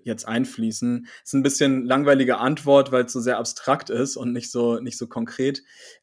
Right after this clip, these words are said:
Aber ich glaube, gerade was so das Projektmanagement angeht, welche Schritte zuerst wichtig sind, also dass man sich erstmal über den,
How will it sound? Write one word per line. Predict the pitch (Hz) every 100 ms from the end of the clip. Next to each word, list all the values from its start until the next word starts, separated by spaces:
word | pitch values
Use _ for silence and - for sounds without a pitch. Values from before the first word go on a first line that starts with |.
| _
Aber | 110 113 110 117 113 113 113 - -
ich | 120
glaube, | 127 127 135
gerade | 117 123 120
was | 117
so | 123
das | 117 113 - -
Projektmanagement | - 123 123 127 - 131 127 120 - 120
angeht, | 117 120 120 117
welche | 123 123 120
Schritte | - 135 123
zuerst | - 123 127 123 -
wichtig | 127 - 120 -
sind, | 110 110
also | 113
dass | 120 117
man | 120
sich | 117 117
erstmal | 123 120 120
über | 113 117 113
den, | 117 113 110